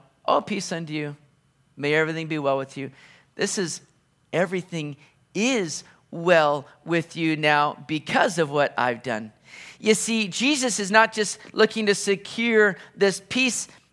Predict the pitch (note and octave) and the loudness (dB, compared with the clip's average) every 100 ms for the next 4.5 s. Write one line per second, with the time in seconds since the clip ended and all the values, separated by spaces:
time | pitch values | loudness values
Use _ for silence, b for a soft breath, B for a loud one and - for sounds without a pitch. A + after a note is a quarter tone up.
0 | - G3+ G3 G#3 G3 G3+ G3+ G3+ F#3+ - | 2 2 4 0 2 0 0 0 -4 -2
1 | B3+ A3+ B B A#3+ B3 B3 A#3+ A#3 G#3+ | 0 0 B B -4 2 2 0 0 0
2 | G#3 G#3+ G#3 G3 - G3 A3+ A3+ F#3+ G3+ | 2 2 2 0 4 4 4 0 0 -4
3 | F#3+ F#3 F3+ - - G3 A3+ A3 F#3+ - | 0 0 -2 -6 2 2 2 -4 -6 -8
4 | - A3+ A3 E3 D#3 | -2 0 2 0 -2